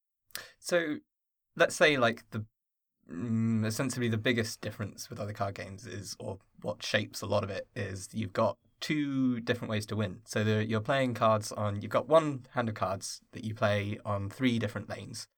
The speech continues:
And so you're committing different heroes to those lanes and different units and different spells. But, um, on those three lanes, you can either win by destroying the tower, which has forty health at the end of two of those lanes,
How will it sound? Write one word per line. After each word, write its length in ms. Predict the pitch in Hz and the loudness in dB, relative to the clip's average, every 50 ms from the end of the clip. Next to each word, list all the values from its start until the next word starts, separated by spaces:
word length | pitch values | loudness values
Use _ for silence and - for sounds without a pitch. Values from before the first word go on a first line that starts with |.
| _ _ _ _ _ _ _ - 101 | _ _ _ _ _ _ _ -12 -8
And 340 | 101 98 98 95 98 92 | -6 -4 -4 -4 -6 -6
so 100 | - - | -4 -4
you're 260 | 104 101 101 98 95 101 | -4 -2 -2 -4 -6 -6
committing 540 | - - 120 110 110 - 107 101 101 98 | -4 -2 -2 -2 -2 -2 -4 -4 -4 -4
different 360 | 98 110 107 - - 87 - - | -4 -6 -6 -6 -8 -12 -8 -2
heroes 340 | 135 139 135 135 131 127 127 | 2 4 4 4 4 2 0
to 80 | - | -2
those 200 | 123 123 123 120 | 0 0 0 0
lanes 420 | 123 123 123 123 123 120 117 113 - | 0 -2 0 -2 -2 -4 -8 -10 -10
and 180 | 110 101 98 | -12 -14 -12
different 420 | 113 127 110 - - - 92 92 - _ _ _ _ _ _ _ _ _ _ - | -10 -12 -12 -12 -10 -12 -12 -12 -14 _ _ _ _ _ _ _ _ _ _ 0
units 460 | 135 139 127 127 120 - - - - | 0 2 4 2 2 0 -4 -10 -10
and 200 | 92 98 101 - | -8 -8 -10 -10
different 260 | - - - 110 - | -10 -12 -14 -10 -4
spells. 400 | - 120 120 123 123 117 117 - _ _ _ _ _ _ _ _ - | 0 4 4 4 4 2 -2 -10 _ _ _ _ _ _ _ _ -2
But, 120 | - 107 107 | 2 4 6
um, 400 | 107 107 107 107 107 110 107 - _ _ _ _ _ _ _ _ _ _ _ _ - - - - - - | 6 6 6 4 2 2 0 -4 _ _ _ _ _ _ _ _ _ _ _ _ 0 0 0 -2 -6 -2
on 80 | 147 139 | 2 4
those 180 | 135 131 127 - | 6 6 4 4
three 220 | - 147 143 131 | 2 2 4 4
lanes, 400 | 123 120 110 104 110 113 113 120 | 6 6 4 4 2 0 0 -2
you 80 | 123 110 | -2 -4
can 160 | 123 117 113 151 | -4 0 6 8
either 240 | 170 175 170 131 | 10 10 10 8
win 360 | 113 107 110 113 123 127 135 - | 4 4 2 0 -2 -4 -4 -6
by 800 | - - - 110 104 104 104 104 107 107 104 104 104 107 110 110 - - | -6 0 2 4 4 4 4 4 4 2 2 2 0 -2 -4 -6 -8 -8
destroying 400 | 117 110 - - 117 110 107 101 | -8 -4 0 2 2 2 2 2
the 80 | 98 | 0
tower, 540 | - - - 170 160 123 117 123 160 - - _ | -2 4 8 8 8 8 8 4 2 0 -4 _
which 180 | - 107 - - | -12 -10 -10 -8
has 340 | - 104 101 98 - - - | -6 -4 -4 -4 -6 -8 -8
forty 300 | - 151 139 117 113 104 | -2 -2 -2 0 0 0
health 400 | 101 113 117 117 117 - - _ _ - | 2 2 2 2 0 -8 -20 _ _ -8
at 160 | 110 - - | -8 -6 -4
the 80 | 117 | -2
end 160 | 107 104 104 104 | -2 -2 -2 -4
of 120 | 95 - | -4 -4
two 140 | - 147 127 | 0 0 2
of 60 | 107 | 2
those 200 | 110 101 101 - | 2 0 -4 -4
lanes, 340 | 98 92 95 113 120 - - | -6 -6 -6 -6 -6 -8 -12